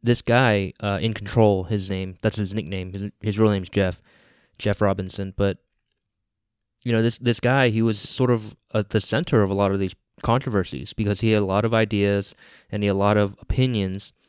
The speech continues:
that people didn't agree with. And it wasn't uncommon, especially if you're surfing, like, Reddit or, like, um,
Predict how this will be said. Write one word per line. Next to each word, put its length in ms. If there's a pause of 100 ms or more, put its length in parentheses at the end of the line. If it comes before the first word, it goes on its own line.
(440)
that 280
people 220
didn't 200
agree 180
with. 260 (480)
And 300
it 100
wasn't 380
uncommon, 880 (160)
especially 400
if 100
you're 80
surfing, 380
like, 100
Reddit 540 (420)
or, 240
like, 300
um, 400